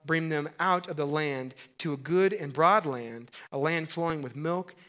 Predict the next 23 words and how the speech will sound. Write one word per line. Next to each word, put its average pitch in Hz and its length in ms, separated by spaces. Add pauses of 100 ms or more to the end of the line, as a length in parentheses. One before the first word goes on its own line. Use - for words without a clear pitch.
(140)
and 135 140
honey.'" 120 360
And 107 140
then 117 60
look 139 140
at 135 60
verse 123 220
ten. 98 340 (160)
Notice 120 220
this. - 240
Notice 131 160
what - 20
he 123 60
says. 107 340 (460)
He 165 80
says, 156 200
"Come, 143 320 (840)
I 160 140
will," 156 260 (100)
what? 151 260 (720)
"Send 151 460 (220)
you." 135 320 (560)
Who? 262 260